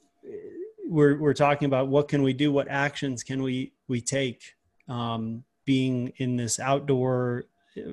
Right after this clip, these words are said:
somewhat insulated world. And I don't have that answer, but I think that what I'm hearing all of us say is, like, we have to get educated. We have to listen.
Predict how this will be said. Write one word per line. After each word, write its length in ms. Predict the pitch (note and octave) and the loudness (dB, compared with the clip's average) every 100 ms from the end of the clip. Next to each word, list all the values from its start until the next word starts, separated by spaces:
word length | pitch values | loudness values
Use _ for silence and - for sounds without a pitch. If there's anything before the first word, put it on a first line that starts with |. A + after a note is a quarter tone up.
| - | -10
somewhat 420 | - C#3+ D3 A#2+ | -6 -4 -2 -2
insulated 560 | B2+ C3+ B2+ B2 A#2+ A2+ | -2 -4 -4 -4 -4 -4
world. 380 | A#2+ D3+ C#3+ A#2+ | 0 2 2 0
And 200 | A#2 A#2 - - _ | -4 -6 -12 -20 _
I 140 | C3+ E3+ | 2 4
don't 200 | F3 D3 | 4 4
have 220 | D3 C3 | 2 0
that 140 | C3+ | 0
answer, 460 | C3+ B2+ C3 G3 F#3 | -2 -4 -4 -2 -2
but 320 | B2+ A#2+ - _ _ - | 0 -2 -4 _ _ -6
I 120 | C3+ | -4
think 380 | E3 D3 - - | 0 -2 -2 -4
that 200 | B2+ - _ _ E3 | -4 -6 _ _ -12
what 340 | C3 B2+ B2+ | -6 -2 -2
I'm 160 | B2 A#2 | -2 -2
hearing 400 | C3+ C#3 C3+ A#2+ | 0 2 0 -2
all 180 | B2+ | -2
of 100 | C#3 A#2+ | -2 -2
us 100 | - | -4
say 260 | B2+ B2+ | -4 -4
is, 160 | B2 B2+ | -4 -6
like, 140 | B2+ | -4
we 140 | C3 D#3 | 2 4
have 160 | D3+ | 2
to 80 | C#3 | 0
get 140 | C3 B2+ | 0 2
educated. 760 | C3+ C#3+ - B2 A#2+ A#2+ A#2 - _ _ _ _ - | 0 -2 -6 -4 -4 -6 -8 -16 _ _ _ _ -2
We 100 | C3 | 0
have 140 | B2+ | 0
to 100 | - | -4
listen. 640 | A2 C3 C#3 - B2 B2 | -2 0 0 0 -2 -6